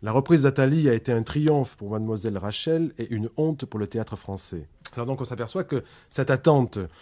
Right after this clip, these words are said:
sur le plan de la véritable mise en scène spectaculaire d'Athalie va être comblée cinquante ans plus tard. Mais ce qui est frappant, c'est que malgré des remarques de ce type-là, on n'a pas encore de véritable naissance d'une pensée d'un metteur en scène sur la manière de travailler le texte, de le mettre en valeur, de souligner,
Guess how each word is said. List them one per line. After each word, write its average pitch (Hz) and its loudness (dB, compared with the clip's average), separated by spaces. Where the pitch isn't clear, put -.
sur - -6
le 120 2
plan 131 4
de 117 0
la 107 0
véritable 117 0
mise 117 0
en 113 -2
scène 117 -4
spectaculaire 117 -4
d'Athalie 110 -6
va 107 -4
être 92 -10
comblée 110 -2
cinquante 107 -8
ans 104 -6
plus 135 -4
tard. 139 -4
Mais 131 0
ce - -6
qui 127 -6
est 127 4
frappant, 175 -2
c'est 143 -6
que 147 0
malgré 123 0
des 117 0
remarques 113 -4
de 101 -10
ce 92 -12
type-là, 170 -4
on 123 -2
n'a 123 2
pas 160 -2
encore 165 0
de 135 0
véritable 139 0
naissance 135 2
d'une 123 2
pensée 190 0
d'un 117 -6
metteur 135 -2
en 123 -2
scène 185 -8
sur 190 -4
la 131 -2
manière 123 -2
de 107 -10
travailler 110 -2
le 107 -2
texte, 175 -6
de 117 -6
le 117 -2
mettre 117 -4
en 120 -4
valeur, 120 -2
de 123 -4
souligner, 127 -2